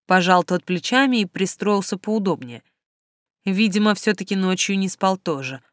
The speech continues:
охраняя наш покой. "Я знаю", терпеливо ответила я и продолжила. "А что, если я буду учить их рисовать? Вы сами сказали, что художников и живописцев в стране мало, почти что нет.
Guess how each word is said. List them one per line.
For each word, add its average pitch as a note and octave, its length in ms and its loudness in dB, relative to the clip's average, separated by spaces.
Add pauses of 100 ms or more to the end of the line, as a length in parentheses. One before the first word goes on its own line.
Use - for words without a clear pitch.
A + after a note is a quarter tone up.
охраняя F#3 640 2
наш E3+ 200 -4
покой. D3+ 460 -6 (640)
"Я A3+ 220 2
знаю", G3+ 600 4 (400)
терпеливо F#3 580 4
ответила F3+ 460 2
я F3+ 280 2
и A3+ 40 0
продолжила. D#3+ 720 -2 (500)
"А E3+ 220 2
что, D#4+ 480 0
если F3+ 520 0
я F3+ 220 0
буду F3+ 320 -2
учить A#3+ 480 -2
их B3 160 -2
рисовать? C4 760 -2 (580)
Вы F#3 120 2
сами D4+ 280 4
сказали, F3 460 2
что E3 200 -4
художников G#3 760 0
и E3 60 2
живописцев D#3+ 720 0
в - 20 -12
стране E3 460 0
мало, G3 420 4 (440)
почти F3 420 0
что - 200 -2
нет. A3+ 300 0